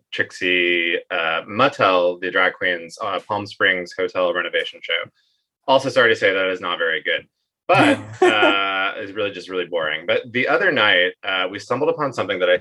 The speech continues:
Speaker 1: think maybe made up for, like, the four ninety-nine that this, that this cost us. Um, it is a show called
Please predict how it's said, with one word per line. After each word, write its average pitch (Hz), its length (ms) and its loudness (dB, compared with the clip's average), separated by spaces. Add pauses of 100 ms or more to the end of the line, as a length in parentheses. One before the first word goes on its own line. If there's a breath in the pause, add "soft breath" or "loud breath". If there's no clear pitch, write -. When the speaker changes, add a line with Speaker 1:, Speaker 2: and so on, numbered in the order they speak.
(100)
Speaker 1:
think 151 340 -2
maybe 110 240 2
made 95 240 2
up 90 220 2
for, 90 100 0
like, 82 240 0
the 101 160 -2
four 90 100 0
ninety-nine 85 520 -2
that 82 120 -4
this, - 360 -14
that 85 100 -4
this - 160 -10
cost 98 340 -4
us. 160 440 0
Um, 87 340 -2
it 101 120 -4
is 104 100 -4
a 123 40 -2
show 143 300 2
called 101 520 2